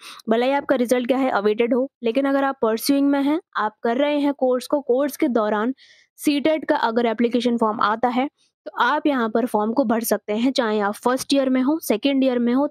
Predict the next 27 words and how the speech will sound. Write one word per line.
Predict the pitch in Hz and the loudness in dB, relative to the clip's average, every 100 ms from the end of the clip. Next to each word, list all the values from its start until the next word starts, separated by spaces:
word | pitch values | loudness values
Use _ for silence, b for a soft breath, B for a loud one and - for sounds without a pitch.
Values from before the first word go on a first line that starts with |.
| - | -2
third | 240 254 | 0 2
year | 254 233 | 0 0
में | 226 | 0
हो | 226 240 | 0 0
या | 214 196 | 0 0
फिर | 208 285 | -2 -2
fourth | - 202 202 - | 0 0 0 0
year | 190 202 | 0 2
में | 240 | 0
हो। | 220 180 - B B B - | 0 -2 -4 B B B -4
तो | |
अब | - 262 | -2 0
हम | 302 | 2
बात | 285 262 | 2 0
कर | - 247 | 0 2
लेते | 233 233 | 2 2
हैं | 233 254 | 0 2
पहली | 220 226 | 0 0
बात | 226 254 - | 0 -2 -4
fourth | - 285 269 | -4 -2 0
year | 269 247 | 0 0
वाले | 233 226 | 0 -2
students | 226 233 226 226 | 0 0 0 -2
के | - | 0
लिए | 247 | 0
जो | 247 | 0
अभी | 220 214 | 0 0